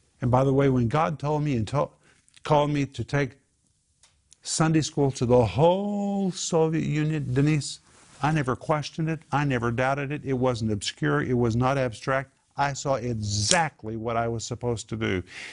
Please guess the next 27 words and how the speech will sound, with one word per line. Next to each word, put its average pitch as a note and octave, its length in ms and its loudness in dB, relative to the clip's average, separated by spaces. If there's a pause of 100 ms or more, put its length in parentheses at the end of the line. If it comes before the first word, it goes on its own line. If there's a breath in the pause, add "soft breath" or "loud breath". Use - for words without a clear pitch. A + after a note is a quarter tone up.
(140 loud breath)
And C3+ 100 4
when A2+ 120 4
I G#2 100 0
saw E3+ 340 4
what D#3 160 0
I D3+ 100 2
was C#3+ 140 -4
supposed C#3+ 320 -6
to C#3 80 -6
do, C3+ 180 0
it C#3 220 -4
provided C#3 640 2
me B2+ 220 0
direction. B2 640 0
I B2+ 160 -2
knew D3 400 4 (340 loud breath)
I B2 120 0
had B2 180 2
to A#2+ 60 -2
get C3 180 2
on B2+ 160 0
planes. D3+ 640 -2
I B2+ 80 0
had B2 100 2
to A2 80 -2
start A2 300 -2
traveling. D3 520 -2